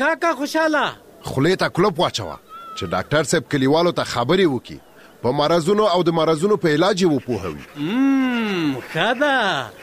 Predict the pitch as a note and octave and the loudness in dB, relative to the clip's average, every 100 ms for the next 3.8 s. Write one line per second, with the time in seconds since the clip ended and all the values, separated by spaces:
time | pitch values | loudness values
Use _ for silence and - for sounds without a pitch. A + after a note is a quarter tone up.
0 | - - - F#3 D#4+ B3 B2+ - - - | -20 -20 -6 0 2 0 -4 -10 -20 -20
1 | - - C#4+ D4 D#4+ D#4+ D#4 D#4+ D#4 C#4+ | -16 -4 0 2 2 0 2 0 0 0
2 | D#4 G3+ B3+ G3 - E3+ B2+ - - A3+ | 0 0 0 -2 -4 -8 -10 -12 -4 -2
3 | C#4 D4+ C#4 A3 - G3 D3 | 0 -2 -2 -4 -2 -2 -2